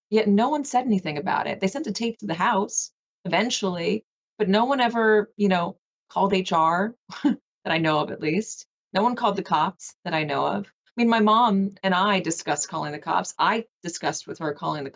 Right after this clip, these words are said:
cops and saying, you know, "This has gotta stop. We've gotta send a message." But we didn't. I didn't because, you know, if my dad's name was in a police blo-,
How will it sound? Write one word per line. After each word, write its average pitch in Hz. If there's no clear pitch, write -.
cops 170
and 165
saying, 147
you 165
know, 156
"This 180
has 190
gotta 151
stop. 165
We've 165
gotta 156
send 156
a 151
message." 185
But 190
we 196
didn't. 190
I 180
didn't 214
because, 185
you 214
know, 196
if 196
my 202
dad's 196
name 196
was 196
in 190
a 185
police 190
blo-, -